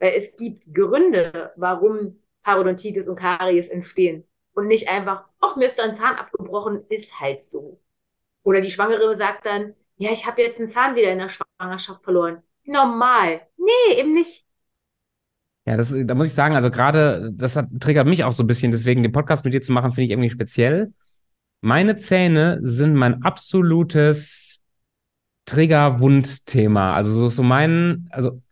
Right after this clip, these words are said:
Speaker 2: du könntest mir überall reingucken, jede Körperöffnung, aber in den Mund, ah, das ist so mein, ah, da lasse ich keinen gerne rein.
Speaker 1: Genau,
Speaker 2: Ähm,
Speaker 1: und warum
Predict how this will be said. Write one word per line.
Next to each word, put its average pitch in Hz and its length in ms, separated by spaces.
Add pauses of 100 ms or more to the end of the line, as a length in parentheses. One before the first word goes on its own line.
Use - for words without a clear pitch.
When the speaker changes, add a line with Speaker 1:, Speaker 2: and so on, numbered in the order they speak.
Speaker 2:
du 135 160
könntest 175 260
mir 175 80
überall 180 320
reingucken, 151 640
jede 151 240
Körperöffnung, 113 600
aber 107 120
in 110 60
den 113 60
Mund, 220 360
ah, 185 440 (220)
das 165 80
ist 160 120
so 160 80
mein, 160 280
ah, 147 320
da 131 80
lasse 131 220
ich 127 80
keinen 127 220
gerne 120 200
rein. 104 280 (520)
Speaker 1:
Genau, 120 360
Speaker 2:
Ähm, - 0
Speaker 1:
und - 200
warum - 300